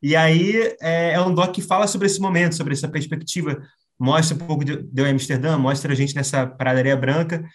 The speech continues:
e aí, tipo assim, é um doc super movimentado, porque do nada o Breno surge com uma ideia, fala assim, "Léo, a gente tá aqui na praia, pô, a gente nunca...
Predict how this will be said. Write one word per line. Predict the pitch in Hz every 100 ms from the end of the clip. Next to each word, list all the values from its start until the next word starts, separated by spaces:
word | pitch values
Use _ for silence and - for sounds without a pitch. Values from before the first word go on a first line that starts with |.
| _ _ _
e | 147
aí, | 160 175
tipo | 180 233
assim, | -
é | 190
um | 170
doc | 180 -
super | - 214
movimentado, | 202 208 208 220 202 196 160
porque | 143 135 160 160 160 - -
do | 135 175
nada | 156 170 175
o | 147
Breno | 147 170
surge | 160 - 170
com | 160
uma | 180
ideia, | 156 147 165
fala | 170
assim, | 165 175
"Léo, | 190 190 117 - _ _
a | 139
gente | 131
tá | 170
aqui | 185
na | 196
praia, | 196 170 175 196 196
pô, | 190
a |
gente | 170 165 170
nunca... | 175 196 190